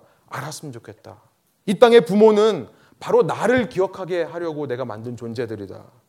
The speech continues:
그렇기 때문에 그들을 공경해라. 부모를 통해 나를 봐라. 내가 너희들을 그 부모 밑에 태어나게 한 사람이란다. 불평하지 마라, 부모한테. 그 얘기를 하시는 거죠. "사람의 생명은 모두 내 것이다. 사람들은 모두 내 형상들이다. 그러니까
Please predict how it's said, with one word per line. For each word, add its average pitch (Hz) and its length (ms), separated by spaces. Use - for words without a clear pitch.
그렇기 165 220
때문에 160 220
그들을 139 320
공경해라. 131 680
부모를 220 460
통해 156 360
나를 180 360
봐라. 107 360
내가 202 520
너희들을 208 600
그 262 320
부모 196 320
밑에 175 320
태어나게 180 440
한 277 280
사람이란다. 151 640
불평하지 233 520
마라, 123 240
부모한테. 107 640
그 156 120
얘기를 131 240
하시는 117 240
거죠. - 240
"사람의 262 400
생명은 247 380
모두 247 260
내 208 120
것이다. 165 640
사람들은 277 580
모두 233 280
내 208 220
형상들이다. 247 680
그러니까 240 720